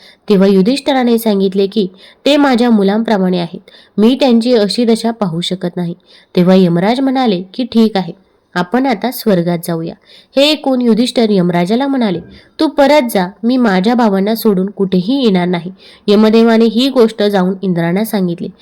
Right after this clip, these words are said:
काही वेळानंतर देवराज इंद्र त्या ठिकाणी पोहोचले, जिथे युधिष्ठिर होते. तेव्हा युधिष्ठिराने देवराज इंद्रांना विचारले,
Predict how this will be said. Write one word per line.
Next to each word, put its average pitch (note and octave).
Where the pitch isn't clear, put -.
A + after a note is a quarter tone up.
काही A#3+
वेळानंतर C4+
देवराज G#3
इंद्र A3
त्या G3
ठिकाणी F#3+
पोहोचले, G#3
जिथे C#4
युधिष्ठिर B3
होते. A3+
तेव्हा G#3+
युधिष्ठिराने A#3+
देवराज F#3+
इंद्रांना G3+
विचारले, A3+